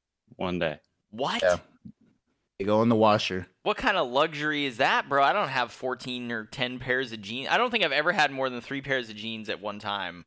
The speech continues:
Speaker 2: like, ever. And then it just, like, rotates between them. It's kinda what I do.
Speaker 1: Three. You, you need to buy some jeans, Colin. That's for sure.
Speaker 2: No.
Speaker 1: You can't be wearing them for a month.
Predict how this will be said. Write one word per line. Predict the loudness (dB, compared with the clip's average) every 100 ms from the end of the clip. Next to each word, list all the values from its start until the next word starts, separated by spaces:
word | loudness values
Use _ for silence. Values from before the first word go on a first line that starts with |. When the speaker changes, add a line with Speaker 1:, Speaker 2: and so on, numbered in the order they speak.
| _
Speaker 2:
like, | -12 -6
ever. | -6 -4 -8 -4
And | 0 2
then | 0
it | 0
just, | 0 0
like, | 0
rotates | 2 0 2 0 0 -2
between | -12 -10 -10
them. | -8 -10 -12 _ _
It's | _
kinda | -6 -4
what | -2
I | -4
do. | -4 -6 -8 _ _ _ _
Speaker 1:
Three. | 2 2
You, | 4 2 0
you | 0 4 6 8 8
need | 8 8
to |
buy | 8 6
some | 4 -2
jeans, | 0 0 0
Colin. | -2 -4 -4 -2
That's | -4 -4
for | -10
sure. | -6 -6 -8 _ -12
Speaker 2:
No. | -4 -2 -4 -8 _ _
Speaker 1:
You | -4 2
can't | 4 8
be | 8
wearing | 8 6
them | 2
for | 2 0
a |
month. | 0 -4 -6 _